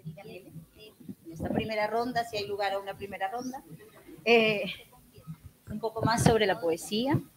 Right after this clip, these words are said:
Son dos. Se llama El lugar. En este pensar la poesía, descubro que hay un caminar de lado a lado entre pensar lo que escribo y pensar qué es escribir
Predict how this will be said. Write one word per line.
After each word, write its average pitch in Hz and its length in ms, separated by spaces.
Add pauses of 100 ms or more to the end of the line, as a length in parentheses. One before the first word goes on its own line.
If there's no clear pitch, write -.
(1900)
Son - 260
dos. 160 420 (600)
Se - 140
llama 208 240
El 226 180
lugar. 170 320 (1080)
En 208 140
este 254 260
pensar 233 460
la 208 140
poesía, 202 800
descubro 226 500
que 240 140
hay 233 120
un 240 120
caminar 202 560
de 226 100
lado 262 380
a 262 40
lado 170 440 (500)
entre 214 280
pensar 214 460
lo 302 140
que 311 80
escribo 254 680 (540)
y - 60
pensar 202 440
qué 226 280
es 247 140
escribir 233 680